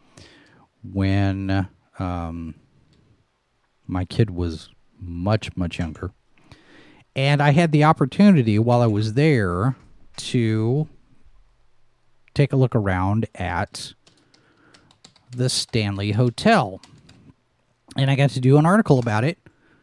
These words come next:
And there's the link there in the chat. We got to do an article. I got to do an article about it and talk to some people. They actually have ghosts.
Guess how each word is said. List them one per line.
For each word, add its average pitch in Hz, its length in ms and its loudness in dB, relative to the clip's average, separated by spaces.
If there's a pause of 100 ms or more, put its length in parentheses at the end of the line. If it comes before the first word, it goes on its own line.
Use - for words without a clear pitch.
(160)
And 92 200 -4
there's 117 260 0
the 120 80 0
link 120 540 -2
there 107 240 -2
in 104 240 -6
the 101 60 -8
chat. - 500 -8
We 110 80 -10
got 131 100 0
to 135 100 0
do 135 140 4
an 123 80 2
article. 143 360 0
I 120 100 -4
got 135 180 -4
to - 100 -12
do 123 120 -4
an 117 100 -4
article 127 300 -4
about 107 260 -4
it 113 120 -6
and 120 120 -2
talk 127 220 -4
to - 80 -20
some - 180 -16
people. 110 360 -10
They 160 340 2
actually 151 460 -2
have 135 320 0
ghosts. - 640 -6